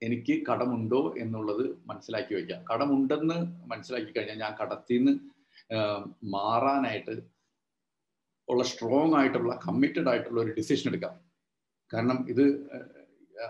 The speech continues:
അടുത്ത മാസം ശരിയാക്കാം, അടുത്ത മാസം ശരിയാക്കാന്ന് പറഞ്ഞിട്ടായിരിക്കും മിക്ക ആൾക്കാരും, ഏഹ്, നമ്മുടെ മാസങ്ങൾ ചെലവാക്കി പോണ്. അല്ലാന്നുണ്ടെങ്കിൽ ഇപ്പൊ ഒരു കോവിഡ് സിറ്റുവേഷൻ കഴിയും, അത് കഴിയുമ്പോൾ എന്റെ ഇൻകം കൂടും, അത് കഴിയുമ്പോൾ എന്റെ ബിസിനസ് കൂടും, എന്നിട്ട് ശരിയാക്കാം എന്ന്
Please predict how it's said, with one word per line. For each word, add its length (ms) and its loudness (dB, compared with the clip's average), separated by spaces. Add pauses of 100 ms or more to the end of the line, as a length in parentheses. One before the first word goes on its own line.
അടുത്ത 240 -2
മാസം 340 4
ശരിയാക്കാം, 400 2
അടുത്ത 140 -4
മാസം 320 0
ശരിയാക്കാന്ന് 480 0
പറഞ്ഞിട്ടായിരിക്കും 580 -2
മിക്ക 200 -4
ആൾക്കാരും, 480 -4 (460)
ഏഹ്, 220 0
നമ്മുടെ 260 0
മാസങ്ങൾ 680 2
ചെലവാക്കി 360 -2
പോണ്. 280 -4 (360)
അല്ലാന്നുണ്ടെങ്കിൽ 460 2 (120)
ഇപ്പൊ 200 -2
ഒരു 60 2
കോവിഡ് 340 2
സിറ്റുവേഷൻ 500 2
കഴിയും, 400 -2 (180)
അത് 140 4
കഴിയുമ്പോൾ 300 6
എന്റെ 160 2
ഇൻകം 280 4
കൂടും, 300 0
അത് 100 -2
കഴിയുമ്പോൾ 260 0
എന്റെ 140 -4
ബിസിനസ് 420 -2
കൂടും, 460 -4 (400)
എന്നിട്ട് 280 4
ശരിയാക്കാം 720 2
എന്ന് 340 -2